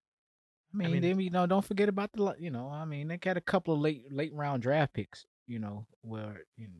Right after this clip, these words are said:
Speaker 1: they
Speaker 2: Yeah,
Speaker 1: got
Speaker 2: their draft
Speaker 1: Garrett
Speaker 2: was
Speaker 1: Wallow
Speaker 2: horrible.
Speaker 1: in the fifth.
Speaker 2: <laughs>
Speaker 1: Huh?
Speaker 2: So their draft was horrible.
Speaker 1: I mean, but I'm, I'm just going based on
Speaker 2: Yeah.
Speaker 1: what they were able to grab, you know.
Speaker 2: No, I get what you're
Speaker 1: You know what I'm
Speaker 2: saying.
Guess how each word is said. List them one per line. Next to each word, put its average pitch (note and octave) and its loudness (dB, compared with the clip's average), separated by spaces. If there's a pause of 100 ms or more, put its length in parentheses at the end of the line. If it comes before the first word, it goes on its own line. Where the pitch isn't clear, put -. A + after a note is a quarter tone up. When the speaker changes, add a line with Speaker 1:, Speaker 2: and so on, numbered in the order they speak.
(120)
Speaker 1:
they B2+ -8
Speaker 2:
Yeah, B2 -4
Speaker 1:
got A#2 -4
Speaker 2:
their B2 -2
draft B2+ 0
Speaker 1:
Garrett C#3 4
Speaker 2:
was A#2 -2
Speaker 1:
Wallow C3 8
Speaker 2:
horrible. B2+ 6 (200)
Speaker 1:
in C3+ -2
the A#2 2
fifth. C3+ 0 (220)
Speaker 2:
<laughs> - -4 (560)
Speaker 1:
Huh? C#3 6 (320)
Speaker 2:
So - -6
their - 4
draft A2+ -2
was A2 -8
horrible. G#2 -8 (600)
Speaker 1:
I - 6
mean, G#3+ 10
but F3 4
I'm, F#3+ -4
I'm G#3 2
just F3+ -4
going D#3+ 2
based D3 2
on C#3 -2
Speaker 2:
Yeah. C#3+ 8
Speaker 1:
what D#3 0
they E3 8
were D3 4
able C#3+ 2
to A#2+ -4
grab, A2+ -4
you D3+ -2
know. - -2
Speaker 2:
No, F#3 6
I E3 8
get C3+ 4
what A2+ 0
you're D#3 -2
Speaker 1:
You G#3 4
know G3+ 8
what - 8
I'm E3+ 4
Speaker 2:
saying. D#3 0